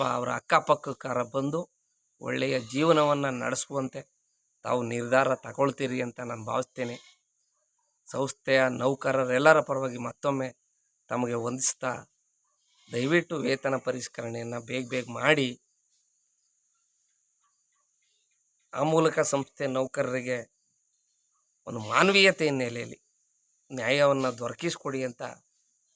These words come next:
ನಾನು ಕೇಳ್ಕೊತೀನಿ. ಯಾಕೆಂದ್ರೆ ಸಂಸ್ಥೆ ನೌಕರರಿಗೆ, ಸರ್ಕಾರದ ಬೇರೆ ಇಲಾಖೆ ನಿಗಮಗಳ ನೌಕರರಿಗೂ ವೇತನ ವ್ಯತ್-, ವ್ಯತ್ಯಾಸ ಎಷ್ಟಿದೆ ಅಂತ ಅಂಗೈ ಹುಣ್ಣಿಗೆ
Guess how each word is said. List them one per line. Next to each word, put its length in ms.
ನಾನು 160
ಕೇಳ್ಕೊತೀನಿ. 500
ಯಾಕೆಂದ್ರೆ 420
ಸಂಸ್ಥೆ 360
ನೌಕರರಿಗೆ, 640
ಸರ್ಕಾರದ 460
ಬೇರೆ 220
ಇಲಾಖೆ 360
ನಿಗಮಗಳ 420
ನೌಕರರಿಗೂ 460
ವೇತನ 320
ವ್ಯತ್-, 260
ವ್ಯತ್ಯಾಸ 440
ಎಷ್ಟಿದೆ 400
ಅಂತ 200
ಅಂಗೈ 300
ಹುಣ್ಣಿಗೆ 320